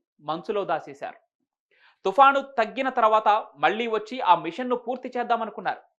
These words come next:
మంచు తుఫాను తగ్గిన తర్వాత వెళ్ళి చూస్తే న్యూక్లియర్ పరికరంతో పాటు ప్లూటోనియం కూడా కనపడలేదు. అంతటి బలమైన ప్లూటోనియం రాడ్లను సాధారణ మనుషులు తీసుకెళ్లే అవకాశమే లేదు. మరి న్యూక్లియర్ పరికరం ఏమైంది? లోయలో పడిపోయిందా,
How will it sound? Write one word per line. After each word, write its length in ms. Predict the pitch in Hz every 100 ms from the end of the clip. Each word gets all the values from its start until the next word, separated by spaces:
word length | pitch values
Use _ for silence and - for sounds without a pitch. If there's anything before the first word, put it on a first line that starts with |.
| _ _ - _ 160
మంచు 220 | 202 247 247
తుఫాను 300 | 220 220 208 175
తగ్గిన 260 | 165 226 226
తర్వాత 280 | 208 196 196 175
వెళ్ళి 200 | 147 202 214
చూస్తే 280 | 208 208 214 147 - _ _ _ _ 190
న్యూక్లియర్ 460 | 269 240 269 269 254
పరికరంతో 440 | 233 233 233 214 214 202
పాటు 220 | 185 247 330 _ _
ప్లూటోనియం 460 | 143 165 226 214 208 214
కూడా 140 | 202 196
కనపడలేదు. 460 | 185 185 147 - _ _ _ _ -
అంతటి 440 | 220 269 294 277 180
బలమైన 360 | 180 202 220 208 -
ప్లూటోనియం 480 | 180 180 185 180 151
రాడ్లను 320 | 175 185 175 208 _ _ _ -
సాధారణ 420 | 143 208 247 233 220
మనుషులు 300 | 208 208 202 208
తీసుకెళ్లే 400 | 208 - 190 220 - -
అవకాశమే 460 | 190 214 - 196 165
లేదు. 140 | 131 _ _ _ _ _ -
మరి 180 | 254 277 208
న్యూక్లియర్ 400 | 277 269 277 262
పరికరం 320 | 233 220 214 180
ఏమైంది? 280 | 196 196 202 _ _ _ _
లోయలో 400 | 131 143 208 233 226
పడిపోయిందా, 460 | 220 208 214 208